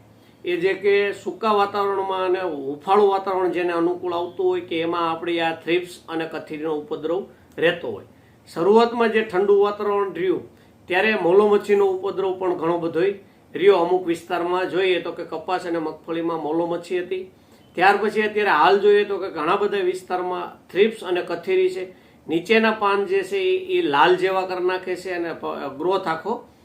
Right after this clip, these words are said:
અટકી જાય છે. અમુક જગ્યાએ એવું છે કે, કે આખા ખેતરમાં થ્રિપ્સનો એટેક વધારે પડતો હોય તો પાંદ આખા બરડ થઈ, જાડા ગઈઢા ટાઈપના પાન થઈ અને આખો છોડ નભરવો થઈ ગયો છે.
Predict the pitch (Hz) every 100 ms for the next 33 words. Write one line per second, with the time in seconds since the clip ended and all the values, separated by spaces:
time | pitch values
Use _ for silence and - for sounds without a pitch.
0 | _ - 175 - 156 120 110 - - _
1 | _ _ 160 202 220 180 202 214 214 208
2 | 208 214 208 202 190 202 202 180 185 196
3 | 190 185 208 196 196 190 180 180 - 190
4 | 180 190 175 143 175 190 180 185 - 185
5 | 185 175 113 - _ _ - 165 - 170
6 | 196 196 190 190 165 180 208 - 202 208
7 | 220 - _ _ _ 135 160 185 160 170
8 | 170 180 185 185 185 180 180 175 180 180
9 | 180 170 165 165 165 190 185 175 175 156
10 | 160 180 170 131 120 110 - -